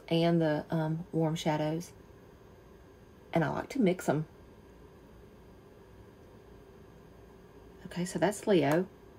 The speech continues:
See how pretty that is? Even if you just wore that by itself, it's really pretty. I'm having a little bit of an eye allergy today. Nice. Um, and then we're gonna do Riviera.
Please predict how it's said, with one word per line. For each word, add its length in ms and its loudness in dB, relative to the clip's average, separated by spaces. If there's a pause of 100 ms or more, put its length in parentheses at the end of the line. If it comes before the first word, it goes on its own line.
(320)
See 120 -4
how 60 -2
pretty 260 0
that 180 0
is? 340 -6
Even 200 4
if 100 2
you 60 4
just 180 2
wore 100 6
that 180 4
by 200 6
itself, 500 2 (2250)
it's 200 -12
really 180 2
pretty. 260 -6 (600)
I'm 120 -4
having 220 -2
a 80 2
little 120 4
bit 100 2
of 100 0
an 100 -4
eye 280 0
allergy 560 -4 (120)
today. 400 -4 (580)
Nice. 440 -6 (380)
Um, 240 10
and 100 12
then 100 12
we're 80 10
gonna 180 10
do 80 12
Riviera. 580 8